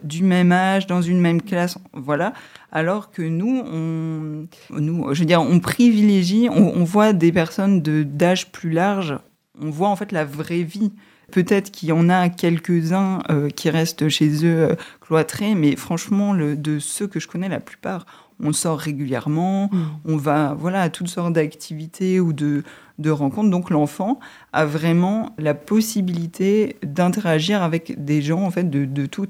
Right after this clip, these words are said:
Speaker 1: âge. Et souvent aussi, c'est des enfants qui font pas mal, euh, de sport ou de musique, des
Speaker 2: Mm.
Speaker 1: choses comme ça, euh,
Speaker 2: Mm.
Speaker 1: voilà.
Speaker 2: Un enfant qui a été enseigné à la maison et qui, soudain,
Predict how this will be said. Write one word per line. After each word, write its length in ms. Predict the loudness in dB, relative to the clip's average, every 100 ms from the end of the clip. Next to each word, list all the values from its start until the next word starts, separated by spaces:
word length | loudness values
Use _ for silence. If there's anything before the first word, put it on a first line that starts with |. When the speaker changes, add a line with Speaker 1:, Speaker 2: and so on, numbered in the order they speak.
| -2
Speaker 1:
âge. 220 | -2 -4 -16 _ 2
Et 160 | 2
souvent 400 | 2 -4 0 2
aussi, 280 | 2 -2 -6
c'est 220 | -4 -4
des 260 | -2 -2 -2
enfants 220 | -4 -6
qui 100 | -8
font 180 | -8 -6
pas 140 | -4
mal, 300 | -4 -4 -6 -10 -20 -12 -6
euh, 60 |
de 120 | -2 -2
sport 520 | -2 0 2 0 -2
ou 60 |
de 120 | -4 -2
musique, 340 | -2 -2 -2
des 100 | -2
Speaker 2:
Mm. 20 | -2
Speaker 1:
choses 140 | -2
comme 200 | -4 -6
ça, 180 | -8 -10
euh, 120 | -6 -4
Speaker 2:
Mm. 80 | -4
Speaker 1:
voilà. 240 | -4 -6 -10 _ _ _ 0
Speaker 2:
Un 120 | 4
enfant 240 | 4 4 0
qui 120 | 2
a 60 | 2
été 240 | 2 2
enseigné 400 | 0 2 2 4
à 60 | 4
la 120 | 4
maison 440 | 4 2 2 0
et 120 | 0
qui, 640 | -2 -8 -6 -2 0 0 0
soudain, 720 | -4 -4 0 0 2 0 -2